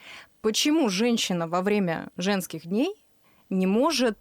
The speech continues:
э, исповедоваться, причащаться? Ну, я понимаю, раньше, да, в древние времена это было связано, наверное, с гигиеной, что, не дай бог, э, храм осквернят, да, потому что в храме имеет право быть только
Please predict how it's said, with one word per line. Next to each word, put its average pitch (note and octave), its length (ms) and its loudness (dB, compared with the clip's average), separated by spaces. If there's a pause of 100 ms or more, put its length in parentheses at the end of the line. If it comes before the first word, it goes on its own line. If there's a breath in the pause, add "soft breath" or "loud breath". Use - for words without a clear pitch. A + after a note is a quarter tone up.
э, F#3+ 240 2
исповедоваться, G3 880 0
причащаться? F3+ 880 -2
Ну, G3+ 280 -2
я G#3+ 160 0
понимаю, C4+ 360 2
раньше, G3 380 -2
да, A3+ 580 0
в F3 260 -12
древние F#3 420 0
времена G3 360 0
это D4 140 -2
было F#3+ 240 0
связано, G#3 580 0
наверное, E3+ 500 -2
с E3 100 -10
гигиеной, F#3 600 -2
что, F3+ 400 -2 (240 loud breath)
не G3 100 -2
дай G#3 200 2
бог, F#3+ 340 0
э, E3 140 0
храм F3+ 600 -2 (880)
осквернят, G#3+ 840 0
да, A#3 160 0
потому G3+ 360 -2
что - 180 -6
в - 40 -12
храме G3+ 340 -2
имеет F#3+ 240 -4
право F#3 260 0
быть E3+ 200 -8
только F3 360 -2